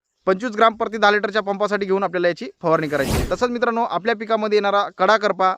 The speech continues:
हा याचे लक्षणं पानावर बारीक तसंच मोठे पांढरे चट्टे आपल्याला दिसणं चालू होतात आणि हे चट्टे कालांतरानं खोडाकडे वळतात, कालांतरानं आपलं पीक वाळत असते. तर मित्रांनो, याच्या नियंत्रणासाठी, अ, mancozeb दोन ग्राम, streptomycin पॉइंट सहा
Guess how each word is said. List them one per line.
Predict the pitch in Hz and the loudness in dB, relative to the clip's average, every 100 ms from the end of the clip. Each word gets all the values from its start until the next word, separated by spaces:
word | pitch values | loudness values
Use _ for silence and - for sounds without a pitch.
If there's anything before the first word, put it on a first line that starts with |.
| - | -2
हा | 156 208 214 165 | 2 4 4 0
याचे | 175 240 240 | 0 2 2
लक्षणं | 214 - 208 226 - _ _ - | 2 0 0 -2 -6 _ _ 4
पानावर | 208 247 254 | 6 6 4
बारीक | 233 202 233 226 | 4 2 2 -2
तसंच | 220 240 | -2 -2
मोठे | 220 208 240 | 0 0 2
पांढरे | 240 196 202 | 4 4 2
चट्टे | 220 214 214 | 0 -2 -2
आपल्याला | 196 208 | 0 0
दिसणं | 190 165 190 | -2 -4 -4
चालू | 170 185 | 0 2
होतात | 180 180 | 0 -2
आणि | 165 196 | -2 0
हे | 185 226 | 2 2
चट्टे | 233 196 208 | 0 -2 0
कालांतरानं | 175 190 190 185 190 196 175 | 0 0 -2 -4 -4 -6 -2
खोडाकडे | 160 190 208 | 0 2 2
वळतात, | 185 160 170 139 - | 2 0 -2 -8 -2
कालांतरानं | 185 202 202 202 | 0 0 0 0
आपलं | 180 185 | -2 -4
पीक | 202 226 | -6 -4
वाळत | 151 143 139 | 2 2 2
असते. | 127 - | -4 -8
तर | 113 _ _ 180 | -16 _ _ -6
मित्रांनो, | 196 226 226 233 | -2 0 0 -2
याच्या | 185 180 220 | -2 -2 0
नियंत्रणासाठी, | 214 214 220 202 196 214 | -2 -2 -2 -2 -4 -6
अ, | - 156 151 | -4 0 0
mancozeb | 151 175 185 208 220 214 _ - | 0 -2 0 2 2 -2 _ -6
दोन | 147 214 | 4 4
ग्राम, | 214 208 208 214 _ | 4 -2 -2 -10 _
streptomycin | - - 208 - 240 220 - 240 233 _ - | -10 -2 0 2 2 2 0 -6 -8 _ -2
पॉइंट | 180 220 | 0 2
सहा | 214 214 | 2 4